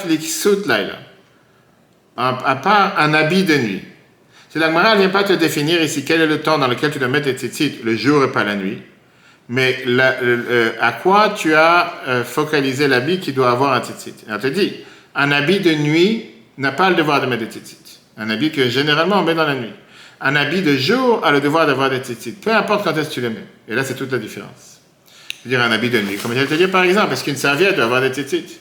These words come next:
Ce fameux, ce fameux, ce fameux débat. Serviette, écharpe, tout ça, ce ne sont pas considérés des habits.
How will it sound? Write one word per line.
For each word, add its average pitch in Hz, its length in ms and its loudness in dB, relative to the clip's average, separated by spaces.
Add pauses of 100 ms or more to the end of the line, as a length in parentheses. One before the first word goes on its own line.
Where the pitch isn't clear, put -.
(120)
Ce - 120 -20
fameux, 123 240 -4
ce 131 120 -10
fameux, 127 300 0
ce 127 160 -6
fameux 120 240 -2
débat. 135 400 2 (240)
Serviette, 123 500 0
écharpe, 131 440 0 (760)
tout 147 60 -4
ça, 139 160 -2
ce 123 80 -6
ne 127 40 -6
sont 123 140 -6
pas 135 140 0
considérés 127 500 0
des 143 240 2
habits. 165 320 0